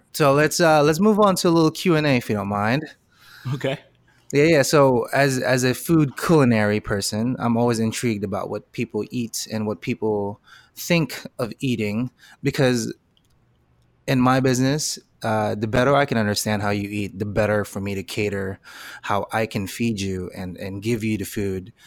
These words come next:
Speaker 1: and, uh, give you knowledge on how to eat that food. I'm, I'm a, I'm a fish restaurant, uh, o-, on my business,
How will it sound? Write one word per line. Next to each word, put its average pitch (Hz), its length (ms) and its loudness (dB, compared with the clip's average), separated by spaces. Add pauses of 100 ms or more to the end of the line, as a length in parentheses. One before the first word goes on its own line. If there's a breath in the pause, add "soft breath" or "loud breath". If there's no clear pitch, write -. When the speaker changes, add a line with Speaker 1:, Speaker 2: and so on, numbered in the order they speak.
(320 loud breath)
Speaker 1:
and, 98 300 -6
uh, 92 240 -8
give 107 200 -2
you 110 100 0
knowledge 107 520 0
on 95 140 -12
how 160 200 0
to 147 80 0
eat 104 180 -6
that 90 180 -10
food. 92 320 -6 (180)
I'm, 131 240 2
I'm 131 140 2
a, 127 180 2
I'm 120 160 0
a 120 60 0
fish - 240 -2
restaurant, 156 420 -2 (600)
uh, 113 360 -2
o-, 107 200 -6 (100)
on 117 80 -2
my 113 140 0
business, 131 420 -2